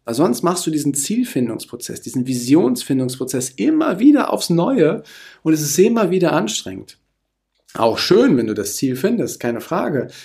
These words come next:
aber du kommst nicht richtig voran. Wenn du dich für einmal für dein Ziel entscheidest und diesen Weg auch umsetzen willst,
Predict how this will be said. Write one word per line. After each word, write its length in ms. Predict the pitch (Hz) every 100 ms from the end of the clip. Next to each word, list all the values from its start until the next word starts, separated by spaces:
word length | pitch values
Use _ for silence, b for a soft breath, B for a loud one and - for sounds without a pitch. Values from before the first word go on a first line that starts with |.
| -
aber 140 | 127
du 100 | 139
kommst 260 | 135 185 -
nicht 100 | 123
richtig 280 | 120 - -
voran. 340 | - 135 - _ _ b b b -
Wenn 100 | 101
du 80 | 123
dich 160 | 123
für 200 | - 147
einmal 540 | 160 202 196 165 110 98
für 140 | -
dein 180 | 110 110
Ziel 220 | - 131
entscheidest 640 | 123 - 135 98 101 -
und 160 | - 98
diesen 240 | 113 113
Weg 220 | 113 139 135
auch 120 | -
umsetzen 540 | 180 156 113 - 92
willst, 320 | 90 90 -